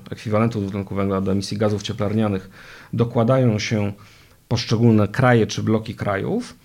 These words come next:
ym, no to wydaje się, że, ym, ten obraz jest taki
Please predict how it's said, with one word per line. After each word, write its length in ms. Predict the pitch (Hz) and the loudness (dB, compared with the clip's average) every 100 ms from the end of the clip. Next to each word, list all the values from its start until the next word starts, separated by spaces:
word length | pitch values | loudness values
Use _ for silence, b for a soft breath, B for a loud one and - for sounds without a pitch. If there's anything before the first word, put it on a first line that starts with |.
| B B B B B B - 131 120 117 | B B B B B B 0 4 6 6
ym, 480 | 117 120 120 127 143 | 6 6 6 6 2
no 120 | 220 | 0
to 440 | 302 240 185 135 117 | 2 4 4 4 0
wydaje 640 | 113 113 110 113 120 131 123 | -6 -8 -2 2 4 2 2
się, 160 | 123 | 0
że, 380 | 113 110 107 98 | 0 4 4 2
ym, 720 | 104 - 110 104 98 98 98 | -2 -6 -6 -2 -2 -2 -2
ten 200 | 104 104 | -4 -4
obraz 340 | 107 110 117 120 | -2 0 -2 -2
jest 140 | - | -6
taki 400 | 110 - 101 | -6 -4 -4